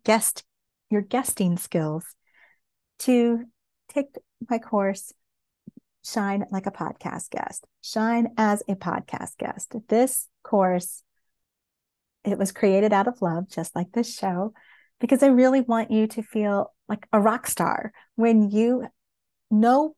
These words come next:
the right shows to pitch, you know why you want to be on them, why they resonate or why they don't. So you can assess if it is truly the right fit for you and your brand. You hone a pitch,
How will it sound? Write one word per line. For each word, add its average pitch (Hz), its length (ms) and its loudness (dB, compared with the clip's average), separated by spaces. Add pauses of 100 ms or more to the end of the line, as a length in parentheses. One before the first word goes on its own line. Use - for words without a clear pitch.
the 240 160 0
right 233 240 -2
shows 196 480 -4 (100)
to - 140 -4
pitch, 190 460 -6
you 226 80 4
know 214 180 2
why 220 340 -2
you 277 160 4
want 214 260 2
to - 60 -8
be 196 220 -2
on 185 160 0
them, 180 200 0
why 208 340 2
they 269 140 2
resonate 196 460 -2
or 269 160 2
why 277 220 0
they 294 160 -2
don't. 285 460 -4 (360)
So - 140 -4
you 294 180 4
can 311 220 0
assess 311 380 -2
if 302 160 -6
it 302 100 0
is 311 160 2
truly 330 380 2
the 277 120 2
right 240 240 2
fit 226 300 -4
for - 80 0
you 185 280 2
and 202 120 0
your 180 120 0
brand. 180 440 -2 (320)
You 208 140 2
hone 254 500 4
a 208 60 -4
pitch, - 520 -6